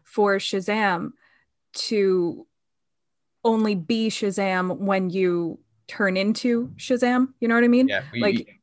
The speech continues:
Speaker 2: yeah.
Speaker 1: Billy Batson and then can be Shazam, but he's not Shazam first. And I think that really allows them to explore the character more and the decisions he makes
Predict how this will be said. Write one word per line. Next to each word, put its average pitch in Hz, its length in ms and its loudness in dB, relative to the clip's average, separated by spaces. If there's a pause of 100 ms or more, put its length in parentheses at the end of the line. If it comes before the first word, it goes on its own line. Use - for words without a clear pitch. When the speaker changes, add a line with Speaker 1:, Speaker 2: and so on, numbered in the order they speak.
(140)
Speaker 2:
yeah. - 180 -8
Speaker 1:
Billy 214 200 2
Batson 202 460 0
and 202 200 -4
then 196 160 0
can 190 400 -2
be 202 260 -2
Shazam, 185 480 -4
but 170 120 -4
he's 190 180 -6
not 185 200 -2
Shazam 180 440 -4
first. - 480 -6 (420)
And 214 140 -2
I 202 80 -2
think 202 260 -4
that 196 240 0
really 190 200 0
allows 180 360 0
them 185 200 -4
to 185 180 -2
explore 185 400 -6
the 165 80 -6
character 185 500 -4
more 180 440 -6
and 180 420 -8
the 185 140 -4
decisions 190 480 -6
he 202 120 -6
makes 190 300 -6